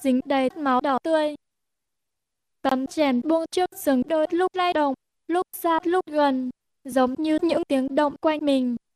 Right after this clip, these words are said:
thi thoảng cảm nhận được rõ, thi thoảng lại mơ hồ.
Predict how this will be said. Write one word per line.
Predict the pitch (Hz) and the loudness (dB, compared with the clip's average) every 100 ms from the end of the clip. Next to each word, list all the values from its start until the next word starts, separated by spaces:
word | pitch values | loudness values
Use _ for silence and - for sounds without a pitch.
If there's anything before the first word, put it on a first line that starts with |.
| _ _ | _ _
thi | 349 339 | -2 -2
thoảng | - 302 233 | 0 0 0
cảm | - 277 208 | 0 -2 0
nhận | 349 330 | -2 0
được | 262 - | -2 -4
rõ, | - 339 330 349 - _ _ - | 0 0 2 -2 -8 _ _ -4
thi | 349 339 | -2 -2
thoảng | - 294 226 | 0 0 0
lại | 330 311 | 0 0
mơ | 320 330 | 0 -2
hồ. | - 277 262 247 | 0 0 0 -2